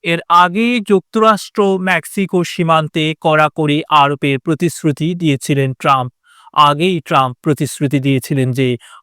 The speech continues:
বাইডেন প্রশাসনের ধ্বংসাত্মক নীতিগুলো পাঁচ মিনিটের মধ্যেই বাতিল করা হবে। এর কয়েক ঘন্টা আগেই হাজার হাজার অভিবাসন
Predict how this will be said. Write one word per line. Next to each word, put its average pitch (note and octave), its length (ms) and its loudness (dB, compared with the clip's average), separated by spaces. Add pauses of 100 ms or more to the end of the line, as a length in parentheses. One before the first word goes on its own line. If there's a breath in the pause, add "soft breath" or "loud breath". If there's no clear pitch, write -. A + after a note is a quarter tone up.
বাইডেন D3+ 540 0
প্রশাসনের C#3+ 640 -2 (160)
ধ্বংসাত্মক D3 840 -2
নীতিগুলো C3+ 580 0 (400 loud breath)
পাঁচ E3+ 300 2 (100)
মিনিটের D3 360 -2
মধ্যেই C3+ 420 -2 (100)
বাতিল C#3+ 440 0
করা C3+ 240 -2
হবে। C3 240 -2 (440 soft breath)
এর G3 140 0 (120)
কয়েক A#3 340 2
ঘন্টা G#3+ 380 0 (160)
আগেই D#3 440 0
হাজার F3 500 2
হাজার E3+ 360 2 (100)
অভিবাসন F3 640 0